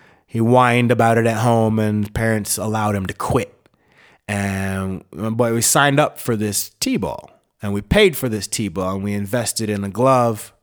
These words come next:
and a bat and a helmet, and you're gonna finish this season. If you don't wanna play next year 'cause you really don't like it that much, that's fine. But right now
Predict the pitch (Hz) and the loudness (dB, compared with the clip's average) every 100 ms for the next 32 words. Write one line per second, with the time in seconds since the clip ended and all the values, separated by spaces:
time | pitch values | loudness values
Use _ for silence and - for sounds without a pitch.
0 | _ 107 85 78 127 120 - _ _ _ | _ -10 -10 0 2 2 -2 _ _ _
1 | _ - 95 82 123 135 110 92 _ _ | _ -12 -8 -4 2 2 2 -4 _ _
2 | - - - 107 123 113 120 113 104 - | -20 -18 -4 0 2 4 2 2 0 -2
3 | 143 135 110 104 92 - 131 101 92 87 | 0 0 0 -2 -2 0 0 -2 -6 -2
4 | 131 135 131 127 - 120 123 139 - 139 | 0 2 2 0 0 0 2 0 0 0
5 | 139 127 110 117 127 127 127 117 123 123 | 0 0 -2 0 2 2 0 0 0 -2
6 | 113 117 127 135 - 104 - 151 127 98 | -2 0 0 0 -2 -6 0 2 2 0
7 | 117 113 123 156 110 | 0 2 4 4 2